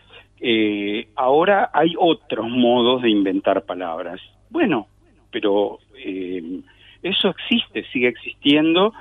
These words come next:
y cada generación de jóvenes tiene, eh, como un, eh, un instrumental, como una cantidad de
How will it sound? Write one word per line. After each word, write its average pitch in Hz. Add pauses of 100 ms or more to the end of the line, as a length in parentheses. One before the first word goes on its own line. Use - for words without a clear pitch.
(360)
y 117 (140)
cada 208
generación 127
de 120
jóvenes 127 (120)
tiene, 143 (460)
eh, 107
como 120
un, 127
eh, 101
un 147
instrumental, 110
como 104
una 131
cantidad 107
de 120